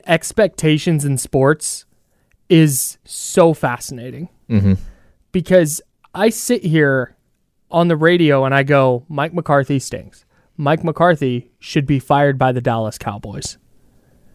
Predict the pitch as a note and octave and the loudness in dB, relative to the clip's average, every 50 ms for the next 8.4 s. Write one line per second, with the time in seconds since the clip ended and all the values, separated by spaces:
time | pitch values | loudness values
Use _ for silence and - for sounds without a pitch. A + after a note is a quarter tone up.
0 | _ _ _ _ _ _ _ _ _ _ _ _ _ _ _ _ _ _ G3 F3 | _ _ _ _ _ _ _ _ _ _ _ _ _ _ _ _ _ _ -12 -6
1 | E3 E3 A3 A3 G3+ F#3+ - _ _ _ _ _ _ _ _ _ _ - - G#3 | -2 0 2 2 0 -2 -6 _ _ _ _ _ _ _ _ _ _ -2 0 0
2 | F#3+ - - F#3 F#3+ A3 C4+ D4+ D4 - F#3+ F3+ G#3 A3+ G#3+ D3+ B2+ A#2+ A2+ - | 0 0 0 -2 0 2 2 0 0 -2 -2 0 2 4 4 2 0 -4 -8 -14
3 | - - _ _ _ _ _ _ _ _ _ _ _ _ _ - - E3 E3+ F3+ | -18 -20 _ _ _ _ _ _ _ _ _ _ _ _ _ -8 -6 -2 -2 -2
4 | - - G#3 F#3+ F3 F#3 E3+ D#3+ D3+ D3 - - C#4 C#4+ G#3 D3 C3 - - A#3+ | 0 2 0 0 0 0 0 0 0 0 -2 0 0 0 2 0 -2 -4 -4 -4
5 | A3 - - - _ _ - _ _ _ _ - B2+ A#2 A#2+ C3 - B2+ A2+ A2+ | -4 -4 -6 -16 _ _ -20 _ _ _ _ -6 -6 -6 -4 -2 -2 0 0 0
6 | - - - - - _ _ _ _ _ _ _ _ _ _ - - - _ _ | 0 0 -2 -2 -2 _ _ _ _ _ _ _ _ _ _ -20 -20 -20 _ _
7 | _ _ _ _ _ - E3+ C#3+ C#3+ E3+ G#3 B3 C4 C4 B3 G3 - - - F#3 | _ _ _ _ _ -10 -6 -2 2 2 2 2 4 2 2 2 2 2 2 2
8 | F#3 F3+ G#3 A3 A3+ A#3 A#3 A3 | 2 4 2 0 0 0 -2 -4